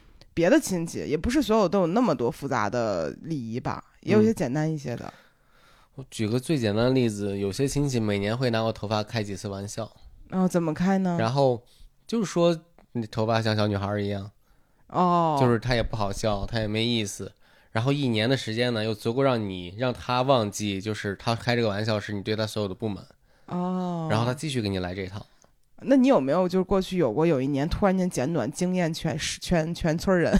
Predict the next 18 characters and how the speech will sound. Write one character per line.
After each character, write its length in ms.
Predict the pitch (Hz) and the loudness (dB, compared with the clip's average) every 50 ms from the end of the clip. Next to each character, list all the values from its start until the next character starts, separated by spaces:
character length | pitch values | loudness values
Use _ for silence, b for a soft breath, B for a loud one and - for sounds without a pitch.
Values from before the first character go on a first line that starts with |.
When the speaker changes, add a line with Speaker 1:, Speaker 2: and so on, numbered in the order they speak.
| - | 0
Speaker 1:
<laughs> 120 | - - - | -2 -2 2
就 120 | 214 208 | 4 6
类 160 | 190 196 202 196 | 6 8 6 6
似 80 | 175 | 4
于 40 | 175 | 4
这 80 | 170 180 | 4 4
样， 140 | 139 - - b b b b | 2 0 -2 b b b b
剃 160 | - - 254 | 0 2 4
光 240 | 214 175 202 185 190 | 4 4 4 2 2
了？ 160 | 185 - - - _ _ _ _ _ _ _ _ _ _ | 0 -4 -6 -8 _ _ _ _ _ _ _ _ _ _
Speaker 2:
剃 160 | - - 233 | -4 -2 2
光 180 | 196 226 247 254 | 6 6 6 6
了 80 | 226 143 | 6 2
只 100 | - 120 | 0 0
会 140 | 113 156 | -2 -2
不 140 | 170 - 190 | -2 -2 -4
说 340 | 165 - - 202 202 214 196 | -6 -4 -2 -2 0 0 0
呀， 160 | 151 113 110 | -2 -4 -6